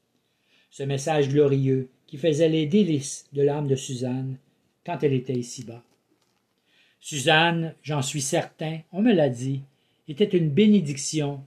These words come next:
pour l'Église de Jésus-Christ et un témoignage pour le Seigneur auprès de sa famille et auprès de ceux qui la côtoyaient. Le message que je veux partager avec vous cet après-midi vient de la Bible.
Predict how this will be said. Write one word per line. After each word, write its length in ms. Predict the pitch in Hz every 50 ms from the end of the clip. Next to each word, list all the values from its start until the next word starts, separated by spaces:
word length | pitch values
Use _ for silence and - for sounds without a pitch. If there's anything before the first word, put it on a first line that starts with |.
| _ _
pour 100 | 170 170
l'Église 400 | 165 165 147 143 151 156 151 131
de 80 | 147 139
Jésus-Christ 800 | 123 135 139 127 123 127 - 127 127 135 135 135 - _ _ _ _ _ _ _ _ _ _ 165
et 80 | 165
un 80 | 160 151
témoignage 720 | - 190 185 170 165 156 156 151 151 156 160 151 135 -
pour 100 | - 139
le 80 | 131 135
Seigneur 560 | - - 151 143 143 139 131 127 127 127 - _ _ -
auprès 360 | 220 180 - - 135 151 139
de 80 | 131 123
sa 160 | - 139 127
famille 420 | - 131 127 127 123 123 120 120 - _ _ _ _ _ _ _ _ _ 156
et 60 | 156
auprès 300 | 147 139 151 160 165 151
de 100 | 139 139
ceux 380 | 139 - - - 139 143 139 - _
qui 120 | _ - 156
la 100 | 143 135
côtoyaient. 560 | 139 139 135 135 127 123 123 120 120 120 - _ _ _ _ _ _ _ _ _ _ _ _ _ _ _ _ _ _ _ -
Le 100 | 156 151
message 520 | 156 143 - - 175 180 202 202 185 -
que 80 | 165 143
je 120 | 135 143
veux 160 | 135 139 135
partager 540 | 135 156 147 - - 165 143 135 143 180 165
avec 240 | 165 147 151 143 131
vous 140 | 151 208 233
cet 200 | - 202 - 156
après-midi 600 | 143 135 147 151 151 147 139 127 120 139 170 175
vient 220 | 143 151 185 196
de 100 | 190 190
la 140 | 170 156 147
Bible. 460 | 135 139 151 143 123 117 117 113 110